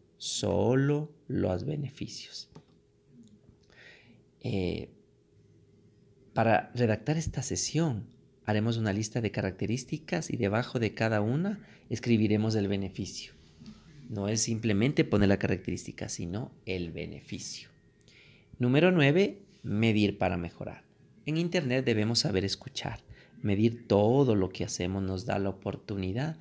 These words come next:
de cambiar para atraer más clientes. Por eso llevaremos un registro de la evolución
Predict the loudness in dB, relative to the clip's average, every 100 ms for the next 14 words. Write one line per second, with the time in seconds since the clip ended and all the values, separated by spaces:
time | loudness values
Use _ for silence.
0 | -16 -10 -6 -2 -2 -2 0 0 -2 -4
1 | -4 -4 -4 -4 -4 -8 -10 -10 -10 -14
2 | -20 -20 -20 -20 -20 _ 2 2 2 0
3 | -2 0 0 0 0 -2 -2 -4 -6 -8
4 | -8 -6 -4 -4 -4 -4 -6 -6 -2 0
5 | 0